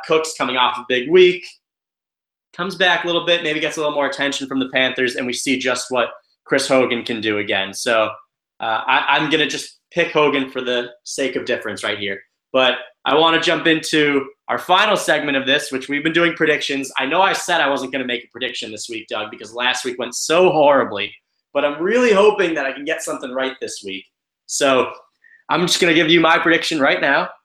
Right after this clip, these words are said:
and I say it's the Patriots, uh, by a score of thirty-one to twenty-three.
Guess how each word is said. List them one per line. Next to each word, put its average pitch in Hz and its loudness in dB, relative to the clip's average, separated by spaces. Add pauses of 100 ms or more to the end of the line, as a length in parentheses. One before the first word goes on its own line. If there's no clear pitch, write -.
and 127 -2
I 135 0
say 151 2
it's - -8
the - -20
Patriots, 175 -4 (520)
uh, 123 0
by 127 2
a 123 -2
score 139 2
of 120 -4
thirty-one 170 0
to 139 -2
twenty-three. 147 -4